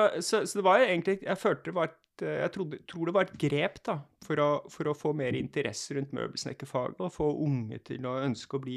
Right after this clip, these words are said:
møbelsnekkere, for det var en tid hvor det plutselig holdt på å dø ut, da. Det var ingen rekruttering i faget.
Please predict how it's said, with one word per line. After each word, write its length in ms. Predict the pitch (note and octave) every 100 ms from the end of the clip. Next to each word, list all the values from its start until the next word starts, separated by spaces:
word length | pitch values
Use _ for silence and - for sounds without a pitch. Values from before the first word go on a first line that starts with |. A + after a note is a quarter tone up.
| C3
møbelsnekkere, 640 | B2 A#2+ - B2+ - D#3+
for 120 | - C#3+
det 20 |
var 140 | C3+
en 80 | -
tid 240 | B2 B2
hvor 100 | C3
det 140 | B2+ A#2+ - - - - - - _ -
plutselig 380 | C#3+ - C3 C#3+
holdt 160 | C#3
på 80 | D3
å 40 | C3+
dø 140 | C#3+ A#2 G#2+
ut, 80 | D#3+
da. 80 | F3+ C#3+
Det 120 | D3+
var 100 | D3
ingen 260 | B2+ A#2+ B2+
rekruttering 720 | B2 C#3 C#3 B2+ G#2 - C3+
i 60 | -
faget. 400 | - - D3